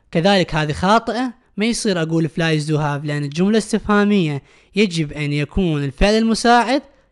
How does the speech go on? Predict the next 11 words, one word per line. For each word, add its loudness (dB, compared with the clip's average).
قبل 2
الفاعل، -4
فأقول -4
how 0
many 2
wings 0
do 4
flies 0
have؟ -4
كم 0
عدد -8